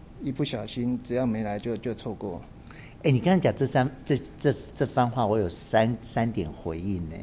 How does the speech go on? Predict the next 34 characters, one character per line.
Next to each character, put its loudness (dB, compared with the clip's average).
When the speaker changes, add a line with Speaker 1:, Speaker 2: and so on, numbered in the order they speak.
Speaker 1:
哎。 -2
Speaker 2:
第 8
一 6
点， 4
你， 0
你 0
看 6
像 2
我 -4
们 2
现 4
在 6
念 6
的 4
那 2
个 2
《论 2
语》， 0
Speaker 1:
对。 0
Speaker 2:
其 4
实 2
就 4
是 2
三 6
千 2
年 4
前 -2
孔 0
子 -6
跟 2
他 0
的 2
学 -2
生 0